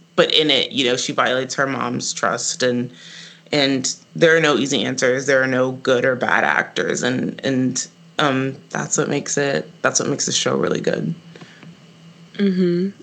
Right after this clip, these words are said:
Speaker 2: Yeah, I mean, it's, it's so well done, and Chen being Chen, the first thing he says, like, once he, you know,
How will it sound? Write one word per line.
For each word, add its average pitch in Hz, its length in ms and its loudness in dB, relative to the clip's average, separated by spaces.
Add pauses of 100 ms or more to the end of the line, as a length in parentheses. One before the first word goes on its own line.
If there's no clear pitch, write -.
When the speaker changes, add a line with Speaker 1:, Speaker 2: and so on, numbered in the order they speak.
(300)
Speaker 2:
Yeah, 175 560 4
I 180 100 4
mean, 170 280 4 (920)
it's, - 720 2
it's 208 160 4
so 214 160 6
well 165 220 6
done, 151 440 2 (160)
and 156 520 4 (120)
Chen 196 400 4
being 214 240 4
Chen, 214 420 2 (760)
the 180 160 4
first 202 320 4
thing 196 120 6
he 185 120 2
says, 160 720 2
like, 160 260 0
once 156 220 0
he, 151 320 0
you 156 160 2
know, 135 300 0